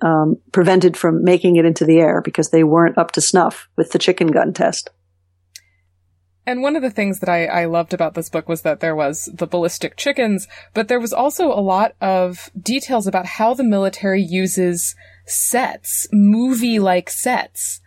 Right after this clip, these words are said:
Speaker 1: Mm-hmm.
Speaker 2: with actors and leaking submarine stages to train personnel. And you actually participated in one of these movie-like scenarios and talked with people who managed the sets.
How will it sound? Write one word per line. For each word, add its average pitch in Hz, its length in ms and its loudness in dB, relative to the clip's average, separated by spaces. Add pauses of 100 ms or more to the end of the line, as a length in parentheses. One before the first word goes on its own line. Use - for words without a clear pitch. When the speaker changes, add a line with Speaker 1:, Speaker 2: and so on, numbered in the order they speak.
Speaker 1:
Mm-hmm. 226 400 4
Speaker 2:
with 202 280 -2
actors 185 680 -2
and 175 240 -4
leaking 202 600 0
submarine 208 800 0
stages 170 680 -4
to - 140 -8
train 202 480 -2
personnel. 185 800 -2 (680)
And 226 300 0
you 247 260 0
actually 233 340 -4
participated 220 680 -2
in 185 120 -2
one 185 120 2
of 180 140 -2
these 180 340 -2
movie-like 185 880 0 (140)
scenarios 175 840 0
and 185 160 -2
talked - 240 -4
with 180 100 -6
people 175 280 -4
who 180 100 0
managed 165 560 -4
the - 80 -8
sets. - 480 -4